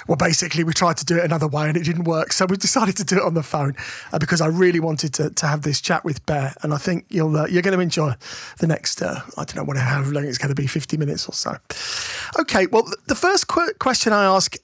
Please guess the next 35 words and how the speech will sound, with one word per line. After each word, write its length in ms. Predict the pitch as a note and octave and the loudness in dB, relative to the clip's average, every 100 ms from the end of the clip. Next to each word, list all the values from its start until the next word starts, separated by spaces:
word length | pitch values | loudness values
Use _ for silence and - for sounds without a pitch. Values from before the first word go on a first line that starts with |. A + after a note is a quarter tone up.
| _ - | _ 0
everybody 340 | G#3 G#3+ F#3+ | 2 4 4
who 60 | F#3+ | 2
comes 260 | F3 F#3+ F3 | 2 2 2
onto 180 | E3 | 0
the 80 | E3+ | -2
podcast, 480 | - E3+ - D3 C#3 | -2 -4 0 0 0
I'm 60 | D#3+ | 2
gonna 180 | F#3 | 4
ask 180 | G3 F#3+ | 4 2
you 40 | F#3+ | -2
exactly 420 | E3 G3+ - A3 | 0 0 0 -2
the 60 | |
same 220 | F#3+ F#3+ F3 | 0 0 0
question 340 | F3+ D#3+ E3 | -2 0 -2
'cause 140 | D#3 | 0
I'd 80 | D3+ | 0
love 180 | E3+ A3 | 2 2
to 140 | - | 2
know 280 | G#3+ D3+ C#3 B2+ - - - - _ | 0 0 -2 -6 -16 -16 -18 -20 _
where 260 | - F3+ F3 | 2 2 4
people 480 | - E3 E3 E3+ - _ - | 0 -2 -2 -4 -6 _ 0
get 200 | F3+ - | 0 0
this 260 | E3 - | -2 0
love 160 | F3 D#3 | 0 0
of 120 | D3 | -2
it 120 | D#3 | -4
from. 320 | - F3+ D3+ - - - | 0 2 0 -2 -12 -6
When 220 | G3 C#4+ F#4+ | 2 2 4
was 180 | F4 | 2
the 60 | C4+ | 0
first 500 | - - A3+ G#3 - | -2 2 4 2 0
time 560 | - F#3 D3+ B2+ F3 - - - - - - - - | 0 0 0 -2 -8 -10 -18 -20 -20 -20 -20 -2 2
that 140 | G#3+ | 2
you 580 | G3+ F#3 A3 G#3+ G#3 G3+ _ - | 4 4 4 2 0 -2 _ 0
were 340 | F#3+ F#3+ F#3+ | 6 8 6